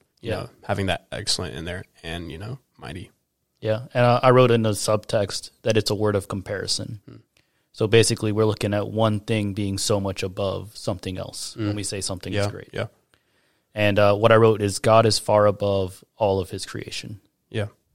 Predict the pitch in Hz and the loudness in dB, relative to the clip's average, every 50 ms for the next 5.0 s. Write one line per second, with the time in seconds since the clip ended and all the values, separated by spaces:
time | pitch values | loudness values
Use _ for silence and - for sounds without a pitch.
0 | _ _ _ _ _ _ _ _ - 107 98 95 101 98 95 95 107 110 - _ | _ _ _ _ _ _ _ _ -4 -4 0 0 2 2 0 0 -4 -6 -12 _
1 | _ _ _ _ _ _ _ _ _ _ _ _ _ _ _ _ _ _ _ 107 | _ _ _ _ _ _ _ _ _ _ _ _ _ _ _ _ _ _ _ -4
2 | 110 107 98 - - - - 95 90 - - 120 131 - - 92 92 - 101 98 | -2 -2 -2 -6 -10 -8 -8 -10 -6 -4 -2 -2 -2 -2 -2 -4 -4 -4 -8 -8
3 | 95 - - - 95 98 117 117 - _ _ _ _ _ _ _ _ _ _ _ | -8 -8 -8 -6 -6 -6 -8 -8 -12 _ _ _ _ _ _ _ _ _ _ _
4 | _ _ _ _ _ _ _ _ _ _ _ _ - - 95 95 95 95 98 - | _ _ _ _ _ _ _ _ _ _ _ _ -8 -4 -4 -4 -2 -4 -6 -8